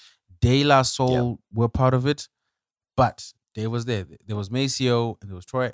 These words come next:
Speaker 1: but there wasn't him, and now we know why. Um, because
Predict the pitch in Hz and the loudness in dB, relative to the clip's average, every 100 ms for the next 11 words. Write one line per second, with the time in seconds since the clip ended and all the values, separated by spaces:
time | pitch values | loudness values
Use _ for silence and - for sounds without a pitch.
0 | - 101 98 101 117 113 104 98 113 120 | -8 -10 -6 -4 -2 -2 -4 -6 -4 -4
1 | 110 107 117 127 127 160 214 117 - _ | -4 -2 0 2 0 -2 -6 -8 -14 _
2 | _ _ _ - - _ - _ _ _ | _ _ _ -8 -8 _ -20 _ _ _
3 | 120 120 120 120 120 117 113 117 113 113 | 2 4 6 4 4 2 0 -2 -4 -4
4 | 110 110 107 107 _ _ _ _ _ - | -6 -8 -10 -12 _ _ _ _ _ -18
5 | - 117 120 123 123 123 120 120 - - | -8 -4 0 0 2 0 -2 -4 -8 -8